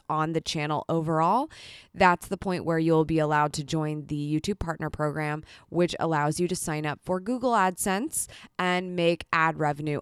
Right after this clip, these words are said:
on your videos on YouTube. So this used to be much more exclusive at the start of YouTube, then it became something anyone could do, and now in the last year, they've changed it to only people with ten thousand views or more,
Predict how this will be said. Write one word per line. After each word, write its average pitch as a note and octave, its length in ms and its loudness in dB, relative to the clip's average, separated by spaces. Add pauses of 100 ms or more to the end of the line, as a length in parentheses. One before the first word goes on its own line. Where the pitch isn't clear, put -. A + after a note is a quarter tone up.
on D#3 240 -2
your D3+ 120 -2
videos D3 360 0
on C#3 200 -4
YouTube. C#3 400 -4
So F3 200 0 (300)
this A#3 280 4
used C#4 300 0
to C#4+ 60 -2
be A#3+ 120 0
much G#3+ 300 2
more F3 140 0
exclusive B3 720 0
at F3 80 2
the - 80 -2
start A3 320 2
of G3+ 80 -4
YouTube, G3+ 500 0 (240)
then A3+ 220 4
it G#3 100 2
became G3 300 0
something F3 420 -2
anyone B3 380 2
could G#3+ 160 0
do, G#3+ 360 4
and F#3 160 -2
now E3+ 200 2
in E3 260 -2
the F3 120 0
last F3 420 2
year, D#3+ 240 4
they've D#3 220 0
changed D#3 440 -4
it C#3+ 160 0
to D#3+ 400 2
only G3+ 240 0
people F3 260 -2
with E3+ 120 2
ten D3+ 180 -6
thousand D#3 220 -2
views C#3+ 260 -6
or D3 60 -2
more, C#3 320 -4